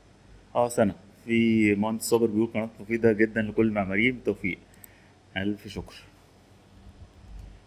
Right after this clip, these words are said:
ما كنتش شفت التعليق. في حاجة عندي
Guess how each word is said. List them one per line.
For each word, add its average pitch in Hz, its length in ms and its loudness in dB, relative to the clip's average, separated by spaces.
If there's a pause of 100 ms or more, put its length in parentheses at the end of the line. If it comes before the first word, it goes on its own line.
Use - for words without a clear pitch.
(140)
ما 95 100 -10
كنتش - 340 -10
شفت 107 240 -8
التعليق. 85 400 -8 (2500)
في - 140 6
حاجة 147 260 8
عندي 151 320 4